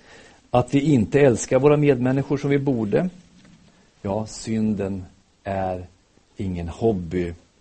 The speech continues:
Skriften säger, "Vet ni inte om att om ni gör er till slavar under någon och lyder honom, då är ni hans slavar och det är honom ni lyder."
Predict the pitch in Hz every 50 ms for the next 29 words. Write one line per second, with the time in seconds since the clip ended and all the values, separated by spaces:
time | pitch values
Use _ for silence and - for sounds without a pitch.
0 | _ _ - - - 117 117 107 - - - 113 107 - - 120 107 104 104 107
1 | 107 104 - - - - - 107 113 135 139 147 143 143 - - 156 151 147 -
2 | 143 139 120 95 90 87 - - - 143 135 131 - - - - - - _ -
3 | 120 123 127 131 135 135 131 - - _ _ _ _ _ _ _ _ _ _ _
4 | _ _ _ _ _ _ _ _ _ _ _ _ _ _ _ _ _ _ _ 120
5 | 123 - 135 139 143 143 139 117 131 143 156 165 165 156 156 151 156 143 - -
6 | - 170 165 156 127 107 104 113 147 170 175 165 147 139 127 131 117 107 101 110
7 | 120 120 110 110 135 170 196 196 175 180 156 - 120 104 95 90 85 85 98 101
8 | - - - _ _ _ _ - 151 147 139 - 117 139 165 196 208 208 196 170
9 | 131 117 131 120 120 120 - - - 107 87 85 87 90 101 104 107 104 - -
10 | _ _ 107 104 107 113 110 - 135 110 90 82 82 85 90 92 95 92 - -
11 | _ _ _ _ _ _ - _ _ 85 98 104 98 98 123 151 131 87 78 76
12 | 73 73 80 90